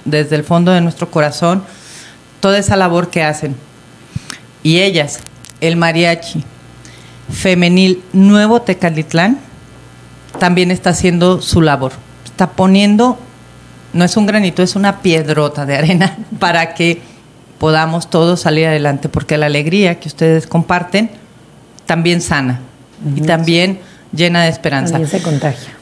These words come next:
Speaker 1: También se contagia. Muchísimas gracias por estar aquí. Tenemos
Speaker 2: Gracias.
Speaker 1: una cita para el quince aniversario, este, y aprovechamos por ahí, ¿no? Pues el primero de mayo ahí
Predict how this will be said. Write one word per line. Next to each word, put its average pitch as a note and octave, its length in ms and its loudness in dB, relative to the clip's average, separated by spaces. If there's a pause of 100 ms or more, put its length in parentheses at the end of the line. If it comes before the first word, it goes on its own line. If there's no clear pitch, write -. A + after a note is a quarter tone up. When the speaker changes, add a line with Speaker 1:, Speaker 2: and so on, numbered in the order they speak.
(120)
Speaker 1:
También F3 480 2
se B3 160 2
contagia. E3+ 680 -2 (640)
Muchísimas G3 580 2
gracias F3+ 420 0
por F3 220 0
estar E3+ 200 0
aquí. G3 400 0 (200)
Tenemos F#3+ 360 2
Speaker 2:
Gracias. - 60 4
Speaker 1:
una G#3+ 140 4
cita G#3+ 460 0
para F3 200 0
el D3+ 140 -4
quince F#3+ 640 2 (640)
aniversario, E3+ 960 0 (640)
este, D#3+ 380 0
y D#3+ 100 4
aprovechamos F3+ 600 -2
por G3+ 160 -2
ahí, C#4 240 0
¿no? E4 240 2
Pues C4 240 0
el F#3+ 200 2
primero G3+ 340 2
de A#3 80 2
mayo G#3 340 0
ahí G3 340 2